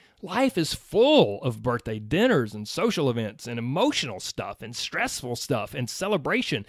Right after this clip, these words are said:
and everything in between. And guess what? You don't want to just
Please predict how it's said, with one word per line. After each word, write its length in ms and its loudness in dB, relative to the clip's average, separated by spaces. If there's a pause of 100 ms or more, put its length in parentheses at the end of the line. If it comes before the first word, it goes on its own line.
(220)
and 120 0
everything 380 2
in 80 2
between. 640 -2 (420)
And 140 0
guess 240 -2
what? 400 2 (800)
You 160 4
don't 440 6
want 400 8 (100)
to 140 0
just 360 2